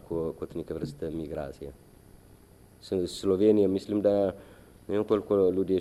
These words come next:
šlo v Cleveland, pa v, v, v Argentino in, eh, v Ameriko, ne, v Avstralijo, ne. In verjetno nobene ni šel tam, da bi odkril ali aborigine ali pa ne vem koga, ne,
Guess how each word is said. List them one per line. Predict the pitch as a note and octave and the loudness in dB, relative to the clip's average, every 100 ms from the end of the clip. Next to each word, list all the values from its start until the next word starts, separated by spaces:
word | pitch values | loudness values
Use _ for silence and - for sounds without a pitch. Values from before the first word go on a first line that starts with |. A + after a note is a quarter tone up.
| - | -2
šlo | F2+ | -6
v | E2+ | -4
Cleveland, | G#2 G#2 F#2 D#2+ D#2 - | -2 2 2 0 -4 -4
pa | D#2+ | -4
v, | D#2+ D2+ C2 E2 E2 E2+ D2 | -2 -4 -4 -4 -2 -2 -2
v, | E2 F2 E2 D#2+ | -2 0 -2 -4
v | D#2+ | -4
Argentino | D#2 D#2 E2+ E2 G2+ F2+ D#2+ C#2+ - | -4 -2 -4 -2 -2 -2 -4 -8 -8
in, | D#2 D#2+ D#2+ | -6 -6 -6
eh, | D#2+ D#2 - - - - - - - - - - | -6 -10 -16 -20 -20 -20 -20 -20 -20 -20 -20 -18
v | D2 D2 D#2+ D#2+ D#2+ D#2+ D2+ - - - - - - - - - - - - D#2 | -14 -10 -8 -6 -6 -8 -10 -16 -20 -6 2 2 0 -6 -6 0 0 0 -10 -6
Ameriko, | F2+ F#2+ F2 - D2 | -2 0 -2 -6 -6
ne, | C2 B1+ E2 D2 | -4 0 -2 -2
v | D#2 | -6
Avstralijo, | D#2+ - F2 F#2 C#2 C2+ | -6 -4 0 0 -2 -8
ne. | C#2+ F2+ - - - - - | -8 -10 -12 -20 -18 -12 -4
In | F#2 F2+ | 0 4
verjetno | G#2 A2 A2 A2 G#2+ | 6 6 6 8 8
nobene | G2 G2+ A2 A2+ | 6 4 6 6
ni | A2+ A2 | 6 4
šel | A2+ A2 G2 | 6 6 6
tam, | - G#2+ G2+ D2 E2+ | 2 2 2 0 -2
da | F2 | -2
bi | F#2 | 4
odkril | F2+ D#2 F#2 G2 F2 | 4 4 2 2 2
ali | E2 E2 | 0 0
aborigine | D#2 F2 D#2 G2+ G2 F2 | -2 -4 -2 -2 0 0
ali | D#2 D2+ | -2 -6
pa | - E2 | -6 -2
ne | F2 | 0
vem | F2 | 0
koga, | - F#2 D2+ | 0 0 -2
ne, | C#2+ | -6